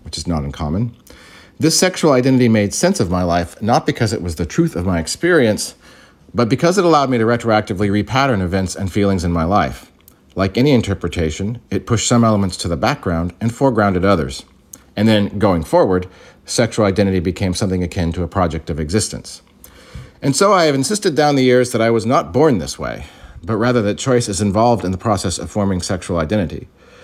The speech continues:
This is also, however, not a simple voluntaristic choice. It is a situated, non-total freedom.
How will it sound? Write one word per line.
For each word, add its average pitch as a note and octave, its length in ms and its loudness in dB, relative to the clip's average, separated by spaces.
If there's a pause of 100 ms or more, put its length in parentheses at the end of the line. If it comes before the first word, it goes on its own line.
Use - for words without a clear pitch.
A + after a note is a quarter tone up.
(240)
This A#2+ 160 0
is C3+ 100 0
also, D#3+ 320 2
however, B2 300 4
not G#2 240 0
a F2+ 40 -6
simple G#2 440 0
voluntaristic G2 640 -2
choice. - 540 -2
It F#2 80 -8
is F2+ 120 -4
a F2 60 -6
situated, F#2+ 600 0 (240)
non-total G2+ 540 2
freedom. F2 500 0